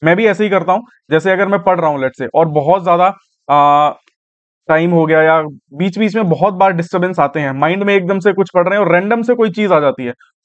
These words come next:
तो वो क्या करता है पूरे जो पढ़ाई का जो मोमेंटम है उसको खत्म कर देता है, है ना? तो ऐसे में मैं अपना एक सॉल्यूशन बताता हूँ, मैं क्या करता हूँ, एक पेपर लेता हूँ मैं, ठीक है? Let's say मैंने एक, एक डायरी ले रखी है ऐसे, ठीक है? मैं एक डायरी लेता हूँ और इस डायरी को अपने साइड में रखता हूँ। जो भी मेरे माइंड में थॉट आता है,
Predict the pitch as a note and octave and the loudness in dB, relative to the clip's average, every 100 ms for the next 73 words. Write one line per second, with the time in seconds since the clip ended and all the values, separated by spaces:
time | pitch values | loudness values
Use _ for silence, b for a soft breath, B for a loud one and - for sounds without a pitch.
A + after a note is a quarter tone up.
0 | - F#3 A3+ A#3+ G#3+ F#3+ A3 G#3+ G#3+ A3+ | -2 2 2 2 0 -2 -4 -2 2 2
1 | A3 A3+ _ _ _ - D#3 E3+ G3 G#3 | 0 -6 _ _ _ -2 0 0 0 0
2 | G3 E3 F3+ F#3 G3+ F3+ A#3 A3+ F#3 F3+ | 2 2 0 0 0 0 -2 -2 -2 -2
3 | C#3+ A#2 A2+ A#2+ D#3+ B3+ b b b _ | -6 -6 -6 -4 -2 -2 b b b _
4 | F#3 G3 B3 C4+ A#3 B3 C4 C4+ A3+ A#3+ | 0 2 0 0 0 0 0 0 0 0
5 | G3 F#3 F3+ G#3+ F3 D#3 D3+ G3 E3 E3+ | 0 -2 -2 -2 0 0 -2 -2 0 2
6 | D#3+ D3 C3 E3+ F#3 F3 F#3+ G#3 A3 D#3 | 0 0 -2 -2 -4 0 0 2 0 0
7 | C3 B2+ A#2 - _ D#3 B3+ - b b | -2 -6 -8 -12 _ -2 0 -2 b b
8 | - D3+ F3+ A#3 G#3+ F#3 G3 G#3 F#3+ F3+ | -4 -2 0 0 0 0 -2 -2 -2 0
9 | G#3 G3+ E3+ _ _ _ _ - D#3+ D#3+ | 2 2 0 _ _ _ _ -4 2 2
10 | E3+ G#3 F#3+ F3+ G3 E3+ D#3+ F3 - b | 2 0 0 -2 0 0 0 -4 -12 b
11 | _ - D#3 G#3+ - E3+ G3 F3 E3 G3 | _ -4 0 0 0 0 0 2 2 0
12 | F#3 F3 G#3 - F3+ E3 - _ - G#3 | -2 -2 -2 2 0 0 -8 _ -4 0
13 | F#3+ F#3 G#3+ A3+ A#3+ G3+ D#3+ E3+ E3+ D3 | 2 2 2 -2 -2 -2 -2 0 -2 -2
14 | D#3 C#3+ F3 G3+ B3 B3+ G#3+ F#3 G#3 A3+ | -4 0 0 2 2 2 0 -2 -2 -2
15 | F#3 G3 F3 - C3 | 0 0 0 -4 -6